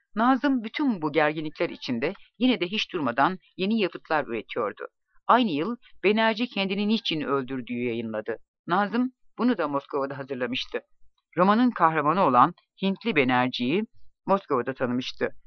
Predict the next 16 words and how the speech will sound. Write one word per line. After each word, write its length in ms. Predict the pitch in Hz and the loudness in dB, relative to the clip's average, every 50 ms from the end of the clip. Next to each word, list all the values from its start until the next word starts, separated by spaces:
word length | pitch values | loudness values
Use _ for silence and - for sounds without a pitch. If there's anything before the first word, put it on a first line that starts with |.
| - - - - | -18 -18 -2 0
Benerci, 580 | 160 165 156 139 127 120 120 - 180 226 240 - - - - - | 2 4 4 4 2 2 0 0 0 0 0 -2 -6 -14 -12 -2
emperyalizme 760 | - 185 180 - 196 180 185 190 202 214 202 160 156 156 147 | -2 -2 0 0 -2 0 0 0 0 0 0 0 -2 -2 -2
karşı 320 | - - 143 139 - 170 151 | 4 4 4 4 4 -2 -4
savaşan 500 | - 156 135 135 135 - 175 151 147 143 | -2 0 2 2 0 2 -2 -2 -2 -2
bir 140 | 147 131 120 | -4 -2 0
devrimciydi. 680 | 120 113 107 113 104 98 - - 92 85 - - - - _ _ _ _ - - - _ _ - _ - | -2 -2 -2 -4 -8 -10 -10 -12 -12 -12 -12 -14 -18 -18 _ _ _ _ -20 -20 -20 _ _ -18 _ 2
Nazım 400 | 196 220 247 247 233 262 233 180 | 6 6 6 6 6 4 4 4
bir 100 | 220 233 | 4 4
yandan 440 | 247 208 160 143 131 143 135 - - | 4 4 4 4 4 2 2 2 0
emperyalizmin 760 | 139 143 135 143 135 143 151 151 151 156 143 135 123 123 - 117 | -2 -4 0 0 0 0 0 -2 -2 -4 -4 -4 -4 -4 -4 -2
insanları 560 | 151 151 - - 156 151 156 156 151 147 139 | -4 -4 -2 0 0 2 2 2 0 0 0
nasıl 240 | 147 - - 175 156 | -2 -2 -4 -6 -4
köle 240 | - 151 143 147 | -2 -2 -2 -2
gibi 220 | 151 143 123 127 127 | -4 -4 -6 -8 -6
çalıştırdığını 640 | - 143 131 127 - - 143 123 127 131 131 107 | -4 -4 -4 -4 -6 -8 -8 -6 -4 -2 0 2
anlatıyor, 520 | 104 135 135 123 - - 151 160 214 240 | 2 2 2 0 -2 0 2 2 2 2